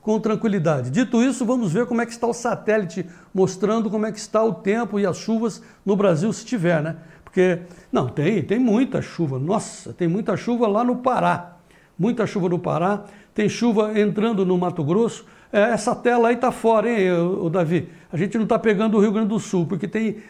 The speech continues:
nu-, nuvens entrando no, no Paraná e também tem uns nuvens de chuvas em Minas Gerais.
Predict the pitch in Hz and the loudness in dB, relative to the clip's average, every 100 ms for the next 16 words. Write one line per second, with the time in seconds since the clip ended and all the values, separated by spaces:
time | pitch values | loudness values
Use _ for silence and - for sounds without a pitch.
0 | - - 185 233 190 226 185 214 202 226 | -20 -2 0 2 2 0 2 2 2 0
1 | 202 214 170 214 226 196 190 165 165 143 | 0 0 0 0 2 2 2 0 -4 0
2 | 185 180 151 165 214 - - - - 180 | 2 2 2 0 -2 -6 -20 -20 -6 -4
3 | 180 202 180 220 220 220 208 185 220 190 | 0 2 2 0 0 0 0 0 0 0
4 | 180 - 165 170 - 220 202 208 165 - | -2 -4 -6 -6 0 0 2 0 -2 -4
5 | 196 208 220 190 202 170 147 | -2 0 0 -2 0 0 -2